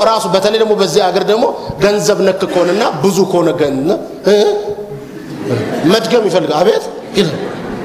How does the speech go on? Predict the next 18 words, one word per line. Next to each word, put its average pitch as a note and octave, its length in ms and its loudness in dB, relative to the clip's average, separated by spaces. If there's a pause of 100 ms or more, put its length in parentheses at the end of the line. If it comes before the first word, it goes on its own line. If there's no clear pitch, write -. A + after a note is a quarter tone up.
(300)
ይህ B3 200 2
እንትኑን G#3 400 2
ይፈልጉታል። D#3 500 2
ታውቃለህ? D#3 380 -2 (1000)
አትድከሙ። D#4 580 -2 (200)
በመንፈስ D#4 640 0
የሆነ A#3+ 460 0
ሰው C4 200 0 (340)
የሚያየው C#4 560 2
እይታና G#3+ 520 0 (540)
በስጋ D4 340 2 (280)
የሚመላለስ C#4 720 0
ሰው፣ B3 200 0
አስተዋይ E4 760 0
ሰው D#3 160 -2 (220)
የሚያየው F#3+ 400 0
እይታ F#3 280 -2
ይለያያል። C#3+ 340 -2